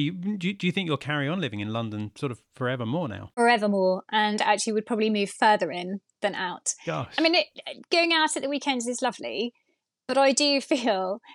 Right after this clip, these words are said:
Speaker 2: that sometimes when we come back in on a Sunday night and you're heading in on the M four and you're coming in through town, you're like, "Oh,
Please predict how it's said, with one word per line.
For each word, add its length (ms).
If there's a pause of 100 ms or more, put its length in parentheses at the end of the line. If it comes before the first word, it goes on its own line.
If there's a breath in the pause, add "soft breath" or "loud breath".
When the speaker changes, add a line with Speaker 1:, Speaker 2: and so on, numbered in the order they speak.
(180 loud breath)
Speaker 2:
that 160
sometimes 360
when 80
we 80
come 180
back 180
in 120
on 100
a 60
Sunday 280
night 320
and 60
you're 80
heading 320
in 180
on 200
the 340 (140)
M 240
four 520
and 200
you're 160
coming 360
in 140
through 200
town, 240
you're 100
like, 160 (360 loud breath)
"Oh, 160